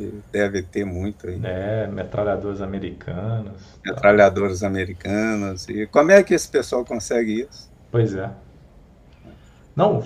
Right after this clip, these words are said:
Speaker 1: Alguém?
Speaker 2: tinha, tinha, tinha, eu, eu vi um,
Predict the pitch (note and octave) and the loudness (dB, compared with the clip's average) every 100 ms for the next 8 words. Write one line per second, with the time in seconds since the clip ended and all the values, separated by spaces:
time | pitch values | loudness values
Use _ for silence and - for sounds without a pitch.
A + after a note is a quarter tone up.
0 | - - B3 F3+ - G#2 D3 - F#3+ G#3+ | 6 8 8 4 -4 -4 -4 -4 -2 -2
1 | - F#3 G#3+ G#3+ A#2+ E3 E3+ - C3 B2+ | -2 -2 -2 -4 -8 -6 -6 -2 -2 0
2 | A2 G#2+ C#3+ F3 C#3 A2 - | -4 -2 0 2 0 -2 -4